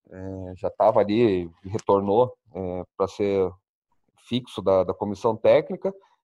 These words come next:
já tem, assim, um certo conhecimento nesse período que ficou ali no Coritiba, e tem uma identificação, né? Você vê que a própria torcida, assim, tem um, uma boa parte, assim, apoia a, a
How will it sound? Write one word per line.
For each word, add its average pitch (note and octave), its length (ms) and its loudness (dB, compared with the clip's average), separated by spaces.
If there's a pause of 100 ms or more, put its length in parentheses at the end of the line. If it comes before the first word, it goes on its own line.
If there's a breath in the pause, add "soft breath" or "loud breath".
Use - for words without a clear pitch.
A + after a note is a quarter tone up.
(100)
já G#2+ 80 2
tem, B2 320 0
assim, A#2+ 220 -6
um A2+ 80 -2
certo - 220 0
conhecimento A#2 760 0
nesse A2 260 -6
período A2+ 360 -2
que - 160 -20
ficou A2 280 -2
ali A2 100 -2
no A2 80 -4
Coritiba, C3 560 -6 (1080 soft breath)
e B2 260 0
tem D3 160 4
uma D#3+ 120 4
identificação, F#3+ 680 2
né? B2 260 0
Você G#2 220 -8
vê G2+ 100 0
que - 80 0
a G#2+ 60 2
própria C3 240 2
torcida, E3 540 -2
assim, C#3+ 340 -6 (640)
tem A2 240 -4
um, G#2 260 -6
uma G2+ 240 -2
boa B2 240 4
parte, D#3 440 2
assim, B2+ 180 -6
apoia A#2 480 6
a, F#2 400 0 (240)
a F2 720 -2